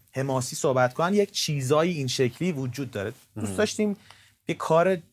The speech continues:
Speaker 1: یه کاری بکنیم که مقدارم بیرون بزنه.
Speaker 2: تو محسن رجبپور دوست داری الان؟
Speaker 1: اول که ما
Speaker 2: و راضی از کار
Speaker 1: آره بابا،
Speaker 2: کردن؟
Speaker 1: اصلاً این حرفا چیه؟
Speaker 2: مهم.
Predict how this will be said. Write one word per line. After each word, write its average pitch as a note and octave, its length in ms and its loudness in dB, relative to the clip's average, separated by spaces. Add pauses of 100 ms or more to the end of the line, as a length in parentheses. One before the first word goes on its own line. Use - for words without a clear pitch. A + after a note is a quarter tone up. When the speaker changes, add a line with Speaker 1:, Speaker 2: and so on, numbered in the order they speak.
(220)
Speaker 1:
یه D#3 100 -2
کاری E3+ 240 2
بکنیم - 260 -4
که D3 160 -4
مقدارم D3 340 0
بیرون B2+ 360 -6
بزنه. G2 500 -4 (240)
Speaker 2:
تو C#3 280 4
محسن B2+ 420 0
رجبپور A#2 440 -2
دوست E3 340 0
داری F#3 220 -2
الان؟ D#3+ 240 -10 (200)
Speaker 1:
اول F#3+ 240 6
که G#3 180 4
ما G3+ 340 6 (340)
Speaker 2:
و C3+ 100 8
راضی C#3+ 640 6
از A2 180 4
کار A2 180 2
Speaker 1:
آره A2 100 0
بابا، F3 260 2
Speaker 2:
کردن؟ G#2+ 120 -4
Speaker 1:
اصلاً F3+ 180 -4
این F3+ 120 -6
حرفا D3 460 0
چیه؟ G#2 400 -4 (280)
Speaker 2:
مهم. F#2+ 180 -8